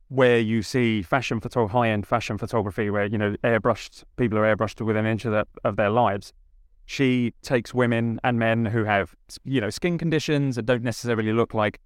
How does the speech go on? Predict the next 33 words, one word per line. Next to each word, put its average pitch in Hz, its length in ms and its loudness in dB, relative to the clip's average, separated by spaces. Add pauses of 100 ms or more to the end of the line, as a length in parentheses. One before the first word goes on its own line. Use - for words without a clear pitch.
(220)
the 120 100 2
norm, 113 600 2
you 135 80 -2
know, 110 120 0
when 113 120 0
it 104 40 -4
comes 123 200 -2
to 104 60 -6
beauty 117 320 0
and 95 100 -4
fashion, 113 420 -2 (260)
and 113 80 -4
she 127 180 0
does 113 200 2
those 117 400 0 (160)
sorts 120 260 0
of 127 80 0
edits. 104 300 2
And 127 140 0
it 123 60 4
was, 117 260 -2
it 131 100 0
was 120 120 -4
fantastic. 117 540 -4
So 107 340 0 (240)
yeah, 113 160 2
there's, 113 200 -2
there's 127 240 -2
loads 139 420 2
to - 60 -16
be 117 80 0
seen 107 280 0
here, 95 260 0